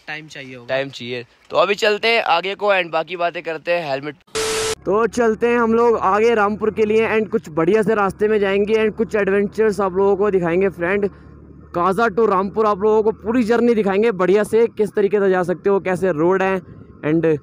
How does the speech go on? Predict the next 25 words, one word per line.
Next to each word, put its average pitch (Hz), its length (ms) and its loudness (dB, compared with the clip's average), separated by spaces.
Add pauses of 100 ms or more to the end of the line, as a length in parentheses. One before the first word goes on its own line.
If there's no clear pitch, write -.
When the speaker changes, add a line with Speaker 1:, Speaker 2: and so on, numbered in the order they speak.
(300)
Speaker 2:
देखो 165 300 2
इधर 180 180 2
की 190 120 0
पहाड़ी 175 260 2
में 185 100 2
कोई 180 200 2
बर्फ 180 240 0
नहीं 196 200 2
and 170 180 -2
इधर 151 220 0
की 151 120 0
पहाड़ी, 135 420 -2
पहाड़ी 143 260 -2
में 170 160 -2
बर्फ 165 220 -2
ही 160 60 0
बर्फ 165 220 0
and 156 200 -2
बीच 151 200 -2
में 165 80 -2
जो 165 80 0
पहाड़ 151 240 -2
दिख 143 140 -4
रहा 160 100 0
है 160 40 -2